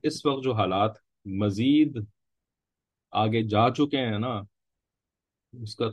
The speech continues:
तसव्वुर नहीं कर सकते हम क्या चल रहा है इस वक्त घरानों के अंदर।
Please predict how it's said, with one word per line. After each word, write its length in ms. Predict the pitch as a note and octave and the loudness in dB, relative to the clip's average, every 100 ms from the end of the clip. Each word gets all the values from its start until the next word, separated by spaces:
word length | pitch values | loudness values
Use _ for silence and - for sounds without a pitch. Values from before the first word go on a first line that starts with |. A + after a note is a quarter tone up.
| G#2+ | -4
तसव्वुर 420 | G#2 A#2 A#2+ B2+ | -4 -2 0 0
नहीं 120 | C3+ | -2
कर 100 | A#2 | -4
सकते 320 | G#2 F#2 - | -4 -8 -8
हम 240 | F2 - G#2+ _ | -8 -8 -14 _
क्या 160 | A2 G#2 | -2 -2
चल 240 | G2+ F2 | -2 -6
रहा 120 | E2 | -6
है 60 | D2+ | -6
इस 120 | D2+ E2 | -8 -12
वक्त 160 | - _ - | -14 _ -14
घरानों 380 | G2+ F#2 F2 E2+ | -8 -6 -6 -8
के 100 | E2+ | -10
अंदर। 340 | - E2 - | -14 -12 -14